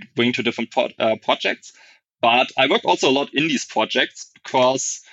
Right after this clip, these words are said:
um, on one hand, I like it a lot. And es-, especially this, um, connection, or when you in-, go into exchange with your actual customers, what do they actually need? Uh, not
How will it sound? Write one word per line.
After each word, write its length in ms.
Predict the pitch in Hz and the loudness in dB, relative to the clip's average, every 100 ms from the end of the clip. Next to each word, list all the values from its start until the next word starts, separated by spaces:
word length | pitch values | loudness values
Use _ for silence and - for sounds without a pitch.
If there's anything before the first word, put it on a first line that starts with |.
| - _ _ | -20 _ _
um, 480 | - 107 107 104 - _ _ _ _ - | 0 0 0 -2 -10 _ _ _ _ -4
on 120 | 120 | 0
one 160 | 143 | 2
hand, 100 | 160 - | 2 2
I 100 | 120 | 2
like 200 | 139 180 | 2 0
it 60 | |
a 60 | 143 | 0
lot. 200 | - - _ - | -2 -4 _ -4
And 220 | 120 131 | 0 0
es-, 180 | 127 - | -2 -4
especially 380 | 143 - 196 151 | -2 0 0 2
this, 260 | 139 - - | 0 -2 -2
um, 200 | 127 120 | -2 -2
connection, 560 | - 139 143 - 139 113 | -4 -2 -2 -2 0 0
or 120 | 107 | 0
when 120 | 113 | 0
you 180 | 117 113 | 0 0
in-, 180 | 113 110 | -2 -2
go 180 | 120 123 | 0 0
into 220 | 117 - | -2 -4
exchange 480 | - - 135 143 135 | -2 0 0 0 -2
with 100 | - | 0
your 100 | 98 | -2
actual 220 | - - | -2 -6
customers, 640 | - 156 139 107 101 - - _ _ | -4 -2 0 0 -2 -6 -16 _ _
what 180 | - 156 | -2 0
do 100 | 143 | 2
they 180 | 123 113 104 | 4 4 2
actually 380 | 117 - 113 107 | 0 0 0 0
need? 240 | 98 92 - | -2 -4 -8
Uh, 100 | 98 | -6
not 160 | 101 | -2